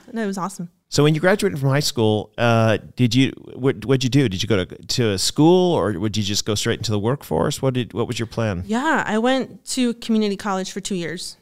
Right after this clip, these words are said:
Speaker 1: to be a
Speaker 2: Okay.
Speaker 1: teacher. So
Speaker 2: To teach what, like, what grade? Did you wanna
Speaker 1: I
Speaker 2: teach, like, a
Speaker 1: Yeah. I went
Speaker 2: um,
Speaker 1: to do bilingual education for,
Speaker 2: Yeah.
Speaker 1: like, preschool.
Speaker 2: Yeah.
Speaker 1: So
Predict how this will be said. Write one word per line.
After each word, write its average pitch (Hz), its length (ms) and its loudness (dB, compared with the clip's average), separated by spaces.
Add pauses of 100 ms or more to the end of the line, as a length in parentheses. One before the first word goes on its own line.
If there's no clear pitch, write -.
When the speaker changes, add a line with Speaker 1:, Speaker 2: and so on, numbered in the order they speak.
Speaker 1:
to 139 120 -2
be 135 40 2
a 123 40 2
Speaker 2:
Okay. 147 100 0
Speaker 1:
teacher. 175 400 -8 (680)
So 185 380 0
Speaker 2:
To 175 60 2
teach 139 320 2
what, 120 160 2
like, 104 200 -2
what 117 120 0
grade? 113 240 2
Did 101 160 -4
you 110 60 0
wanna 107 160 0
Speaker 1:
I - 20 0
Speaker 2:
teach, 110 320 -2
like, 104 220 -2
a 95 420 -2
Speaker 1:
Yeah. 208 280 -6 (440)
I 214 60 -4
went 226 140 2
Speaker 2:
um, - 20 -4
Speaker 1:
to 104 60 -4
do 226 100 2
bilingual 180 580 -4 (180)
education 175 540 -8
for, 165 520 -4
Speaker 2:
Yeah. 190 100 -12
Speaker 1:
like, 180 140 -8
preschool. - 440 -10 (400)
Speaker 2:
Yeah. 165 240 0 (240)
Speaker 1:
So 180 460 -4